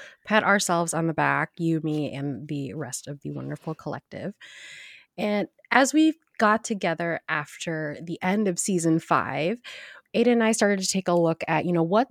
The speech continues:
wor-, what is working for us now and what might we need to adjust. And given the way that our non-pod lives, lives have been going,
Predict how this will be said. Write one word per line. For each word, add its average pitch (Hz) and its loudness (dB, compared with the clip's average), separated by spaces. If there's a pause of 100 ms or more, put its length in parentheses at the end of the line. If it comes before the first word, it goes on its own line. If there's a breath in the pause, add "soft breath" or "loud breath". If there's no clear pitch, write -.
(140)
wor-, 160 -2
what 226 4
is 247 2
working 160 -2
for 151 -4
us - -6
now 147 -2
and 156 -2
what 151 0
might 151 -4
we 139 -8
need 101 -12
to - -12
adjust. - -8 (480 loud breath)
And 160 0 (120)
given 262 0 (120)
the 185 0
way 165 2
that 156 -2
our 135 -4
non-pod 196 2
lives, 147 -6
lives 147 0
have 156 -4
been 143 -2
going, 139 -4